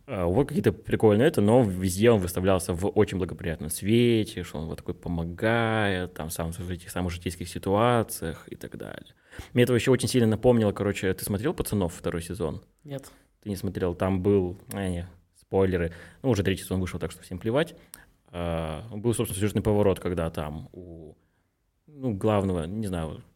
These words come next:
Speaker 1: антагонистом сложно назвать, но, короче, у центра притяжения внимания такого антагонистичного, а, был определённый просадок в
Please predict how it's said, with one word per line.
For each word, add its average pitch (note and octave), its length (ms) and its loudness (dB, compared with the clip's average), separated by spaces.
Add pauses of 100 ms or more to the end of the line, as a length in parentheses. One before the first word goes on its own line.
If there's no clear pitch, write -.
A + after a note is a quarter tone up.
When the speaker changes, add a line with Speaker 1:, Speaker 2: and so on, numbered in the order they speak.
(120)
Speaker 1:
антагонистом G2+ 840 -2
сложно G#2 280 2
назвать, A#2+ 180 2
но, - 80 -4
короче, G2+ 220 2
у F#2 400 0 (200)
центра F#2 220 -6
притяжения F#2 300 -6
внимания F2+ 340 0
такого D2 520 -8
антагонистичного, E2+ 920 -6 (440)
а, E2 280 -4
был F#2+ 880 0
определённый F2+ 440 -2 (220)
просадок F2 720 -4
в E2+ 640 -10